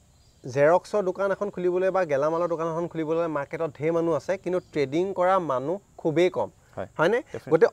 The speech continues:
Speaker 1: অল ইণ্ডিয়াৰ পপুলেশ্যনৰ খুব বেছি থ্ৰী বা ফ'ৰ পাৰ্চেণ্ট মানুহে
Speaker 2: কৰে,
Speaker 1: ট্ৰেডিং কৰে।
Speaker 2: কৰে।
Speaker 1: গতিকে মাৰ্কেট অ'পেন, আপুনি ইনভেষ্ট কৰক, আপুনি শিকক, ইনভেষ্ট কৰক, আৰু ইনকাম কৰি এটা, আ, মানে, এটা ফ্ৰী, ফ্ৰী লাইফ জীয়াওক।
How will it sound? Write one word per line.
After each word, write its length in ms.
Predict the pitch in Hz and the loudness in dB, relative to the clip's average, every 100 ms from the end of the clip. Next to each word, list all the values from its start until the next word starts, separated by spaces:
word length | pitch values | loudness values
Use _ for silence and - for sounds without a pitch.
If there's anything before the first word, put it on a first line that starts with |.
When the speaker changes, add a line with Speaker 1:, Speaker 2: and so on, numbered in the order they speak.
| - | 2
Speaker 1:
অল 400 | 147 190 220 180 - | 4 4 2 -2 -6
ইণ্ডিয়াৰ 460 | 156 160 175 202 | -4 2 4 4
পপুলেশ্যনৰ 680 | 214 151 175 180 175 196 214 - | 2 -2 0 0 0 -2 -4 -4
খুব 140 | 220 | -4
বেছি 220 | 185 208 | -2 -4
থ্ৰী 260 | 226 - 208 | -6 -6 0
বা 100 | 208 | 0
ফ'ৰ 200 | - 196 | 0 -2
পাৰ্চেণ্ট 300 | 196 - 202 | -2 -4 -2
মানুহে 260 | 196 185 233 | 0 2 4
Speaker 2:
কৰে, 100 | 110 | 4
Speaker 1:
ট্ৰেডিং 280 | 160 165 | 4 4
কৰে। 240 | 143 104 92 | 2 -2 -4
Speaker 2:
কৰে। 140 | 104 - - 147 | -10 -18 -6 2
Speaker 1:
গতিকে 580 | 151 208 202 220 214 - - - | 2 2 0 0 0 -6 -10 0
মাৰ্কেট 360 | 160 170 214 | 0 2 2
অ'পেন, 480 | 202 180 202 226 339 - - | 0 0 -2 -2 -8 -12 -8
আপুনি 440 | 131 175 190 202 - | -4 -2 -2 -4 -6
ইনভেষ্ট 480 | 143 123 160 170 | -6 0 0 0
কৰক, 300 | 180 190 202 - | -2 0 0 -2
আপুনি 280 | - - 160 - | -8 -6 -6 -6
শিকক, 380 | 147 202 220 139 | -2 0 0 -2
ইনভেষ্ট 380 | 139 131 180 - | -6 -2 -2 -2
কৰক, 180 | 196 170 | -2 0
আৰু 120 | 175 - | -4 -4
ইনকাম 380 | 143 151 180 185 | -6 -2 -2 0
কৰি 180 | 190 | 0
এটা, 240 | 170 185 220 - - - | 2 2 0 -2 -14 4
আ, 160 | 180 208 | 8 8
মানে, 340 | 180 208 208 160 | 6 0 -2 -2
এটা 180 | 196 202 | 0 0
ফ্ৰী, 380 | - 196 240 | -2 -2 -2
ফ্ৰী 460 | - - 208 262 285 | -2 -4 0 2 4
লাইফ 280 | 202 185 180 | 6 6 4
জীয়াওক। 380 | 139 147 101 | 0 0 0